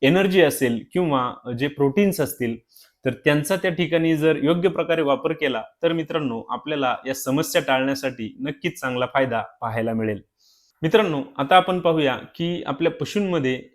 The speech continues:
गर्भधारणा न होण्याच्या आपल्या व्यवस्थापनामधील कुठल्या चुका असतात? यामध्ये मित्रांनो, आपले पशु माझावरती आल्यानंतर साधारणतः बारा ते अठरा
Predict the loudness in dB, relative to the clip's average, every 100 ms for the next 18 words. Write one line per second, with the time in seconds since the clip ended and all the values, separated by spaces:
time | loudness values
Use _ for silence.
0 | _ -2 0 2 2 2 -2 -2 0 0
1 | 0 -2 -2 -6 -6 _ _ -10 -4 0
2 | 4 4 4 2 -2 -2 -2 -2 0 2
3 | 2 0 _ _ _ _ -2 2 2 2
4 | 2 0 0 -6 -6 -10 _ _ 0 2
5 | 4 2 2 2 2 0 -4 -6 -2 2
6 | 2 4 2 2 0 2 2 6 4 4
7 | 0 2 0 0 -2 -4 -6 0 2 2
8 | 0 -2 -6 -8 0 2 2 0 -2 -2
9 | -4